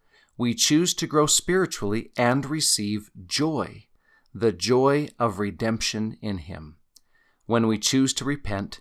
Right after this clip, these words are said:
we choose to become more like Jesus Christ. Um, I love the way President Nelson talks about repentance, but I think it's difficult to understand what he means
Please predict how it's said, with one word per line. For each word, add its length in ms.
we 140
choose 380
to 100
become 580
more 240
like 340
Jesus 420
Christ. 480
Um, 380
I 140
love 480
the 80
way 120
President 340
Nelson 320
talks 440
about 360
repentance, 540
but 140
I 80
think 340
it's 200
difficult 540
to 120
understand 500
what 120
he 100
means 560